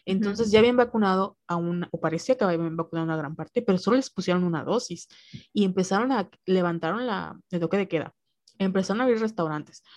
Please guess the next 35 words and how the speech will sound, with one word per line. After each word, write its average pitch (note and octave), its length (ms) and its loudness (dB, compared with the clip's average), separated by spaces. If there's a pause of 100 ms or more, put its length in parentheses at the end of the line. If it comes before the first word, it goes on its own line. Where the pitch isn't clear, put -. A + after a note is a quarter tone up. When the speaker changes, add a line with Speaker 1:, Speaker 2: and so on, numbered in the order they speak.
(140)
Speaker 1:
O G3 60 -8
sea, F#3 120 0
la F3+ 100 0
gente A3+ 380 -2
iba, G#3+ 460 0 (560)
creo G3+ 140 -12
que B3 140 -6
ya, F#3 140 -4
o - 40 -12
sea, F#3 140 -4
van F3+ 220 -2
a A3+ 40 -2
la A3+ 160 0
plaza F#3+ 380 -2
y F3+ 220 -4 (160)
se E3 120 -8
quitan A3 180 -6
los A3+ 120 -4
cubrebocas F3 480 2
o F3+ 120 0
andan, G3+ 220 0
ya F#3+ 80 2
les F#3+ 140 -2
vale G3 160 0
verga. G3 260 -4 (260)
Porque F#3+ 220 0
la E3+ 80 2
verdad E3 200 4
es A3 120 -6
que C4 220 -4 (320)
ya F3 180 0
era F3+ 240 4
insostenible F#3+ 680 -4
la F3 140 -6
pandemia. E3+ 500 -4